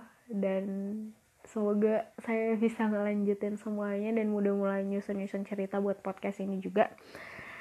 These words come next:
Em, dan makasih sekali lagi dan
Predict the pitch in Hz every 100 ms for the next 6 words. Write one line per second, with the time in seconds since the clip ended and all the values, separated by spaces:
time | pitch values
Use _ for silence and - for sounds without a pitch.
0 | - - - - - 262 285 294 294 302
1 | 302 - _ _ - 208 208 202 - -
2 | - - - - - - 254 269 285 -
3 | - - - - 233 220 220 214 214 208
4 | 202 196 208 247 - - 202 202 196 196
5 | 196